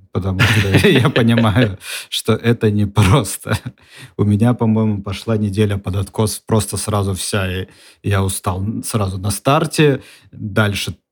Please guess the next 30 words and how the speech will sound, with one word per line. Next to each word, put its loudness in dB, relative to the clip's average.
в -20
течение 2
недели 2
я -2
не -4
могу -2
понять, 0
где 0
я 2
смогу -2
отдохнуть. 0
По 2
сути, 2
все. 2
Ну, 4
то 2
есть 0
только, 4
дай 2
бог, 0
к -12
следующей 0
неделе 2
я 4
выгребу 2
вот 0
просто 0
из 0
одного 2
утра. 0